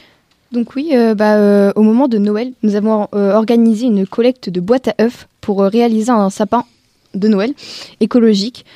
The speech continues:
Euh, donc, euh, les élèves, euh, men-, donnaient à disposition des boîtes à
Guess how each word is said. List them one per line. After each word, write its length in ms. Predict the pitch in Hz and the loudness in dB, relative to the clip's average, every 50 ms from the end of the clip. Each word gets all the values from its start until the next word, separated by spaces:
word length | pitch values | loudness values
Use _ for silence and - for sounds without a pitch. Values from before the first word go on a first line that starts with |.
| - _ _ _ - | -20 _ _ _ -2
Euh, 160 | 196 208 208 | 0 0 2
donc, 220 | 196 202 214 190 233 | 2 2 0 2 2
euh, 340 | 220 220 214 214 208 202 202 | 2 4 4 4 4 2 2
les 240 | 196 220 202 202 | 2 0 0 2
élèves, 280 | 233 226 262 262 220 220 | 2 2 0 0 -2 -4
euh, 500 | 196 196 190 185 185 180 180 180 185 214 - - - - _ _ _ _ - | -6 -4 -4 -4 -4 -6 -6 -8 -10 -10 -12 -16 -20 -20 _ _ _ _ -2
men-, 540 | 202 208 208 214 226 233 226 240 233 220 208 | 2 4 4 6 6 4 4 4 2 2 2
donnaient 400 | 190 190 233 233 240 254 247 233 | 2 2 2 4 4 4 4 4
à 140 | 214 202 | 2 0
disposition 560 | 196 208 - - - 226 202 214 - - 247 226 | -2 -4 -6 -6 -4 -4 -4 -6 -6 -6 -4 -4
des 100 | 196 190 | -4 -4
boîtes 260 | 190 202 190 190 - | -6 -8 -6 -4 -6
à 80 | 185 | -4